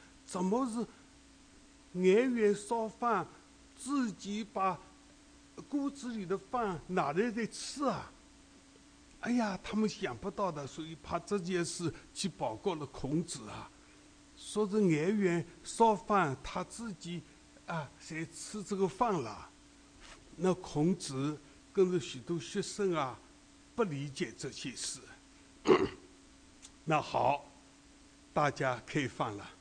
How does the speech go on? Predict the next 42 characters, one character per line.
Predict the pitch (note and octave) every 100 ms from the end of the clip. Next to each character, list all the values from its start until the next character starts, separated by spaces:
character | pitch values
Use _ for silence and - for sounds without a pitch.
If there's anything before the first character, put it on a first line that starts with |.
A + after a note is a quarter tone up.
| - - - - -
啊， | B2
每 | B2+ A#2+ A2+
个 | C#3
人 | C3 A2+ -
都 | A#2+ G2
开 | - A2+ F#2+
饭。 | - A#2 - - - - -
孔 | -
子 | C#3 D#3
说 | C3+ C#3 A#2+ - - - - -
：“慢 | D#3 F#3 E3+
慢 | D#3 C#3
吃， | - C3+ C3 - - - -
我 | C#3
们 | C#3 D3
需 | - E3
要 | D#3+
敬 | C3+ G#3+ E3 B2
天， | - E3 E3+ E3+ - - - - - -
等 | - C#3+
于 | E3+
我 | D#3+ C#3
们 | C3+
谢 | D3+ - D#3+
饭。” | A#2 D#3+ C3 G2+ - - - -
哈， | C#3+ A#2 G#2+ -
他 | -
们 | E3 E3+
也 | D3+ A#2
是 | C3+ D3 - - -
要 | D#3+ D3
进 | - F#3 D3
天。 | - D#3+ D#3+ - - - - - - - -
进 | A#3+ A3
天 | F#3 G#3
的 | F#3+ F#3 G3
人 | D3+ D3+ G3
都 | - A#3+
没 | F#3+ F3
有 |
吃 | F#3 - A#3+
过。 | - D4 B3